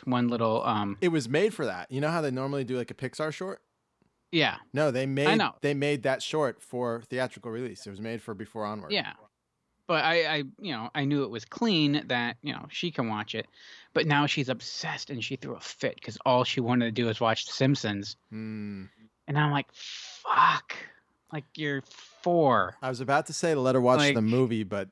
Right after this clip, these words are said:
Speaker 2: Bart's dong is in the movie, <laughs> so don't.
Speaker 1: Yeah.
Speaker 2: Bart
Speaker 1: And
Speaker 2: hangs
Speaker 1: I, I'm
Speaker 2: fucking
Speaker 1: thinking, I'm like, she's
Speaker 2: lap hog
Speaker 1: throwing a
Speaker 2: in that.
Speaker 1: fit, wanting to watch The Simpsons. I'm like, "Honey, I, I, I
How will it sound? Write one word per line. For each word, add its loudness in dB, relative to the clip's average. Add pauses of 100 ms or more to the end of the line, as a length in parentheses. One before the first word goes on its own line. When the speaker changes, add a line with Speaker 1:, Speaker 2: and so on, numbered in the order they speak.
(120)
Speaker 2:
Bart's -2
dong -2
is -10
in -6
the -8
movie, 0
<laughs> 0
so 0
don't. 0
Speaker 1:
Yeah. 0 (520)
Speaker 2:
Bart 2
Speaker 1:
And 4
Speaker 2:
hangs -2
Speaker 1:
I, 0 (100)
I'm 4
Speaker 2:
fucking 0
Speaker 1:
thinking, -2
I'm -4
like, -4 (240)
she's -2
Speaker 2:
lap 0
hog -2
Speaker 1:
throwing 2
a -2
Speaker 2:
in -2
that. -8
Speaker 1:
fit, 0
wanting 0
to 2
watch 2
The -6
Simpsons. -2
I'm 0
like, -2 (800)
"Honey, 2
I, 2 (480)
I, 2 (840)
I 2